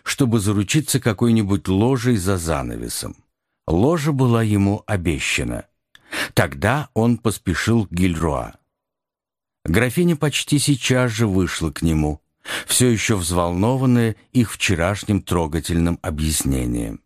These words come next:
«Как мило, что вы пришли сегодня», — сказала она. Он пробормотал:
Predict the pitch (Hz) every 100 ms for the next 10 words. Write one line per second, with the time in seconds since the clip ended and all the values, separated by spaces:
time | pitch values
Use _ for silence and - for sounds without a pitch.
0 | _ _ _ _ _ _ _ _ _ _
1 | - 113 - 92 101 131 123 80 - -
2 | 76 95 - 101 - 110 85 78 67 64
3 | - 64 - _ _ - - 78 67 65
4 | 67 - 71 64 60 - _ _ _ _
5 | _ _ - 107 92 107 101 98 95 -
6 | 78 71